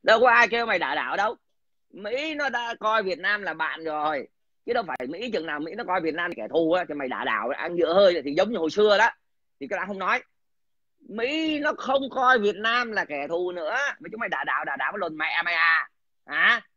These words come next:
Mày đà đạo có đi mẹ mày à. Nó đi lạ chỗ đó đó. Tới cái thằng Đàm Vĩnh Hưng là cái thằng gọi là bá dơ. Cái thằng bá dơ có nghĩa là hồi xưa nó là cái thằng hớt tóc ở lòng lề đường,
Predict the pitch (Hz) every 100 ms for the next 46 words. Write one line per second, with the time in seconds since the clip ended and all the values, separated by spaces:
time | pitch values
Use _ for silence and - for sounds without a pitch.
0 | _ _ _ _ - 170 156 143 208 247
1 | 247 190 196 208 202 202 190 - _ _
2 | _ _ _ 269 226 220 196 214 262 285
3 | 311 285 - _ _ - 196 185 226 214
4 | 220 226 285 294 277 - _ - 208 214
5 | 262 208 214 208 185 190 196 226 185 175
6 | 254 269 320 - - _ _ _ _ _
7 | _ _ _ _ _ _ _ _ _ _
8 | 285 285 226 240 311 262 302 320 240 269
9 | 285 294 220 214 214 196 262 277 262 269
10 | 269 233 214 208 262 - 302 - 165 175
11 | 190 196 202 208 170